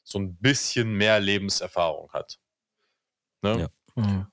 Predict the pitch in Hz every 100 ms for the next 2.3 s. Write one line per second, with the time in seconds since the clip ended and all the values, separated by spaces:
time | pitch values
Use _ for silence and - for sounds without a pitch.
0 | _ 110 107 104 98 - 107 101 98 90
1 | 101 - - - 95 101 98 95 - 98
2 | 95 92 90